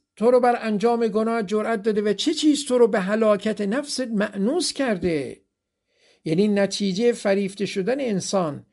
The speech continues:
و اعراض انسان از پروردگار دو چیزه: جرأت پیدا کردن بر گناه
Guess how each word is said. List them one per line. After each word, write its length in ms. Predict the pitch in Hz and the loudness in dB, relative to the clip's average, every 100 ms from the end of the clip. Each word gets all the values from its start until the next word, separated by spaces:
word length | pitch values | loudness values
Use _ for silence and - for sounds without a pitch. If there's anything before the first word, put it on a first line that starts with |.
| _ _ - | _ _ -4
و 60 | |
اعراض 560 | 196 208 202 247 320 277 | 0 2 4 4 4 2
انسان 340 | 262 - 220 | -4 -2 -2
از 160 | 196 180 | -4 -4
پروردگار 800 | 190 175 170 160 151 196 226 233 _ _ | -4 -2 -2 -4 -2 0 0 -4 _ _
دو 140 | 208 285 | 0 0
چیزه: 640 | 302 214 156 165 139 107 - _ _ | 0 -2 -2 -2 -4 -6 -14 _ _
جرأت 380 | 185 190 185 180 | 4 6 4 2
پیدا 360 | 175 180 180 | -2 0 0
کردن 400 | 165 175 160 214 | -2 -4 -4 -4
بر 200 | 190 170 | -2 -4
گناه 580 | 151 160 175 240 277 285 | -4 -2 0 0 -2 -6